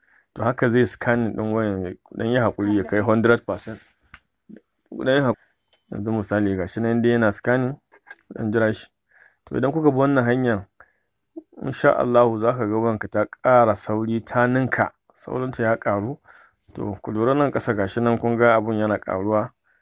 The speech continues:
matsalar da ke cikin akwai. To, haka za ku ga, haka za ku yi scanning ɗin wannan applic-, za ku yi scanning wayan naku. Kada dai ku manta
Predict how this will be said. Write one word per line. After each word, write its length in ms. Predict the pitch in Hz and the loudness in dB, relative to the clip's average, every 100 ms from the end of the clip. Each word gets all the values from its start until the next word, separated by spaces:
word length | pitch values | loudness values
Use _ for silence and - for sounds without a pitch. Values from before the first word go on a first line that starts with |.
| _ _ _ - | _ _ _ -14
matsalar 320 | - 123 113 | -4 -2 -2
da 80 | 95 | -4
ke 140 | - 101 | -6 -10
cikin 220 | - 107 | -8 -8
akwai. 320 | 107 - 95 - _ _ _ _ _ - - _ _ - _ _ _ - | -8 -10 -16 -18 _ _ _ _ _ -20 -20 _ _ -20 _ _ _ -12
To, 80 | |
haka 220 | 107 107 113 | -10 -6 -2
za 140 | 110 | -2
ku 140 | - 110 | -2 -2
ga, 180 | 104 | 0
haka 200 | 107 127 | 0 0
za 140 | 110 113 | 2 2
ku 120 | 117 | 0
yi 60 | 104 | -6
scanning 360 | - 113 110 - | -4 -4 -4 -4
ɗin 100 | 107 | -4
wannan 260 | 107 107 | -2 -2
applic-, 320 | 95 101 92 - _ _ - | -4 -6 -12 -14 _ _ -4
za 120 | 107 | -2
ku 100 | 123 | -2
yi 40 | |
scanning 420 | 104 - 110 104 101 | -4 0 0 2 2
wayan 240 | 113 107 | 2 4
naku. 380 | 110 120 120 131 _ - - - _ _ _ _ _ _ _ _ _ _ _ - _ 240 247 _ _ _ _ _ _ | 4 2 -4 -12 _ -20 -20 -20 _ _ _ _ _ _ _ _ _ _ _ -20 _ -18 -18 _ _ _ _ _ _
Kada 200 | 139 135 | 0 2
dai 120 | 131 | 2
ku 120 | 123 | 0
manta 640 | 123 120 117 117 113 110 | 2 2 2 4 4 2